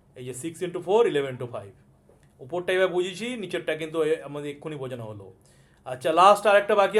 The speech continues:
আছে, very, very important figure। এই ফিগারটা দেখবে, এই ফিগারটা দেখবে ভালো করে, মন দিয়ে দেখো। দেখো,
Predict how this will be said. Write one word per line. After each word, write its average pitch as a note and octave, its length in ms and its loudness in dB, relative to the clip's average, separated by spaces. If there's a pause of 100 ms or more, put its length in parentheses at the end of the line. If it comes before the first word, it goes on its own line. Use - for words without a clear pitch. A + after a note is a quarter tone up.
আছে, G#3+ 200 0
very, F#3 200 4
very G#3 160 4
important G#3 320 0
figure। E3 440 6 (540)
এই D#3+ 100 -2
ফিগারটা G#3 280 4 (100)
দেখবে, G3 260 2 (1800)
এই D3+ 220 -2
ফিগারটা G3+ 380 4
দেখবে G3+ 200 4
ভালো G3 200 6
করে, F3+ 200 6 (2750)
মন D3+ 220 -2
দিয়ে F#3 160 4
দেখো। F#3 260 6 (4000)
দেখো, F3+ 200 4